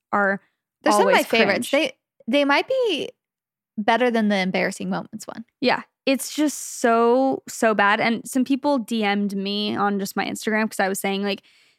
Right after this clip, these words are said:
Speaker 1: "Send in to our podcast email," or whatever. And I was like, "In case you guys are wondering, like, mine was when I sent a voice memo talking shiz about my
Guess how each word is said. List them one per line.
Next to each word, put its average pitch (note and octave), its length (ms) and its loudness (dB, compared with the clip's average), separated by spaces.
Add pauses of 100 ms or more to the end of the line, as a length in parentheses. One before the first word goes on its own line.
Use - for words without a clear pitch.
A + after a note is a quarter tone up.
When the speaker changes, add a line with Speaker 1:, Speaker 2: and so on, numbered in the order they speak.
(120)
Speaker 1:
"Send D4+ 280 2
in D4+ 280 4
to D4+ 140 0
our C#4 100 2
podcast C4+ 420 -2
email," A#3+ 240 2
or A#3 40 2
whatever. A3 280 2
And G#3 140 2
I - 20 2
was G#3 100 0
like, G#3+ 100 -2
"In A3+ 100 2
case - 240 -2
you A3+ 40 4
guys G#3+ 120 0
are G#3+ 40 0
wondering, G3 320 0
like, G3 220 -4
mine G3 260 0
was G3+ 140 -4
when G3 80 0
I F#3+ 80 -2
sent - 220 -4
a A3 40 0
voice G3+ 300 -2
memo G3 420 0 (400)
talking A3 340 0
shiz G#3 300 0
about F#3+ 200 2
my F#3+ 220 0